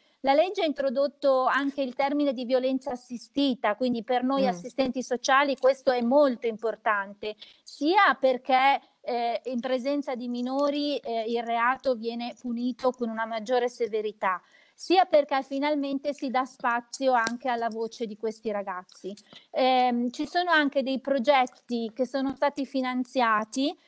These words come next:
Speaker 1: ehm, per sostenere i minori, eh, ad esempio anche con, eh, non so, attività creative, attività psicologiche, perché purtroppo, come diceva prima anche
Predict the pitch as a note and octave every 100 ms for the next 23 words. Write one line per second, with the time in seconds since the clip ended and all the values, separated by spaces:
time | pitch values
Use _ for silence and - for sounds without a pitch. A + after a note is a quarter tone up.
0 | _ - C4 C4 B3+ B3+ B3 A#3+ A#3 A#3+
1 | A#3 - C4 - D#4 D#4+ F4+ D#4+ D4 C4+
2 | - C4+ C#4+ D#4 D4+ C4 C4+ B3 A#3 D4
3 | C4+ A3 G#3 G3+ _ _ - A#3 A#3 A#3
4 | C4+ D4+ C4 D4 D4+ D#4+ B3 C4+ C4+ D#4
5 | D4+ D4+ C#4 B3+ C4+ C4+ C4+ C4 A#3+ A#3+
6 | A#3+ C4+ B3 G#3 - - B3 - C4+ C#4
7 | C#4+ B3+ B3+ B3+ B3 B3+ A3+ A3 - C#4+
8 | C4+ C4 C4 A#3+ B3 A#3 - A#3+ B3 A#3+
9 | A#3+ A#3 B3 A#3+ C4 - C#4+ C#4+ D4 C4+
10 | D4 C4+ B3 C#4 C4+ C4 C4 - C#4 C4
11 | C#4 C4+ A#3+ A#3+ B3+ B3